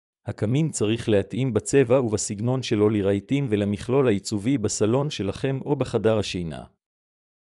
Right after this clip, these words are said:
בשל המגוון הרחב בצבעי הבסיס וצבעי העיטורים של הקמינים ושפע הדגמים השונים, קל למצוא משהו שמתאים לכם בדיוק.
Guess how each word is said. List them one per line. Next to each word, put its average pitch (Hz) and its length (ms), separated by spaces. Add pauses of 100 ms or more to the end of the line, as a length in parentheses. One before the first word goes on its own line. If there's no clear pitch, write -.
(120)
בשל 113 320
המגוון 98 460
הרחב 104 420
בצבעי 104 420
הבסיס - 520
וצבעי 101 340
העיטורים 120 480
של 107 200
הקמינים 127 540
ושפע - 400
הדגמים 107 460
השונים, 113 440
קל 139 200
למצוא 131 440
משהו 123 400
שמתאים 139 520
לכם 104 380
בדיוק. 95 680